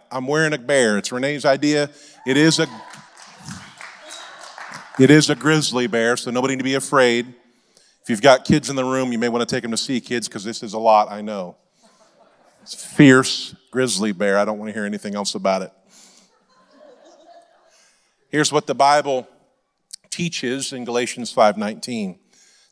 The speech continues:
"Now the works of the flesh are evident." Sexual immorality.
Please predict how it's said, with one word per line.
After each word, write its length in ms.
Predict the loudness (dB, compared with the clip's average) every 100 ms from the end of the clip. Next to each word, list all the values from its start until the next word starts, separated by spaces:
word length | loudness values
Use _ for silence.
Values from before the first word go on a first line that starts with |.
| 0
"Now 140 | 2
the 100 | 2
works 520 | 2 2 2 0 -6 -8
of 60 |
the 100 | -10
flesh 500 | -10 0 0 0 -4
are 160 | -4 -6
evident." 580 | -10 -12 -14 -16 -18 -20 _ _ _ _ _ _ _ _ _ _ _ -14
Sexual 600 | -2 2 2 0 -8 -8
immorality. 500 | -6 -6 -8 -10